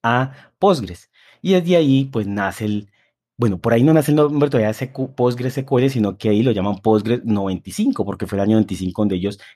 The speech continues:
crearon eso. Luego se unieron otras personas, eh, ajenas, diferentes a la universidad. Ahí ya empieza, en verdad, a ser un proyecto open source y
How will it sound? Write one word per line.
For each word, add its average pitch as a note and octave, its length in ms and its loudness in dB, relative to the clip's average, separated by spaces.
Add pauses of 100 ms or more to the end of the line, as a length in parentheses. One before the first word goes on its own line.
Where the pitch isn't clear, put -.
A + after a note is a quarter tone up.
(140)
crearon F2+ 400 -6
eso. - 180 -16 (240)
Luego C#3 240 2
se D3+ 80 -2
unieron B2+ 320 2
otras D#3+ 400 0
personas, G#2 760 -6 (680)
eh, G2 420 -4
ajenas, G#2 760 0
diferentes G#2 840 -2
a G2 60 -6
la F#2+ 100 -4
universidad. F#2 800 -4
Ahí G2 220 -4
ya A2 80 0
empieza, G#2+ 680 0 (180)
en G2 140 -4
verdad, F#2+ 320 -2 (180)
a F#2+ 80 -8
ser A2+ 300 0
un A2 80 2
proyecto G#2 460 0
open B2+ 340 -2
source B2 480 -2 (260)
y F3+ 320 -2